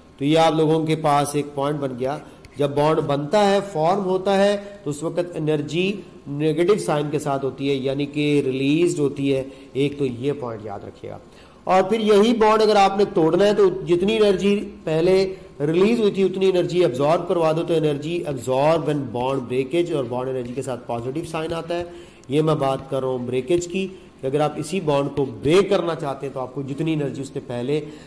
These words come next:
release की थी, उतनी ही energy absorb करवानी पड़ेगी। तो एक बात तय कर लें, bond formation, उसके बाद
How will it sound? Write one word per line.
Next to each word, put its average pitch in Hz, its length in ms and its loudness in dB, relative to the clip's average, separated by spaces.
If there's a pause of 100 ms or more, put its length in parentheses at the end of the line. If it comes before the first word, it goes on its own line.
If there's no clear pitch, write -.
(120)
release 185 440 4
की 202 140 -2
थी, 196 380 -4 (120)
उतनी 165 240 0
ही 160 100 2
energy 143 520 -4
absorb 131 680 -4
करवानी 127 280 -4
पड़ेगी। 117 300 -8
तो 143 100 -6
एक 143 140 -4
बात 151 220 -2
तय 180 120 0
कर 196 160 -2
लें, 233 200 -4 (1040)
bond 170 680 2 (880)
formation, 160 1200 4 (3000)
उसके 175 180 0
बाद 180 600 4